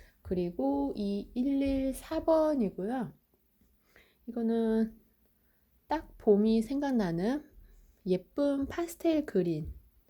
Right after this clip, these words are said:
색입니다. 그냥 딱 진짜 파스텔 그린 색인데 이게 저는 색이 너무, 이런 색이 또 흔하지가 않아서 요 컬러로만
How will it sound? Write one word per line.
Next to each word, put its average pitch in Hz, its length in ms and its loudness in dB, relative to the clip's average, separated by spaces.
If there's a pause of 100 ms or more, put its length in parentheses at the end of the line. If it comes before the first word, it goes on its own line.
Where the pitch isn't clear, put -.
(640)
색입니다. 208 720 -2
그냥 190 340 -4
딱 294 300 -6
진짜 190 320 -4
파스텔 302 540 0
그린 196 400 2
색인데 262 680 0 (380)
이게 240 240 0
저는 208 440 2 (400)
색이 330 380 0
너무, 180 500 2 (180)
이런 269 260 0
색이 226 240 0
또 226 100 0
흔하지가 339 540 2
않아서 190 480 -2
요 208 320 4
컬러로만 285 1120 2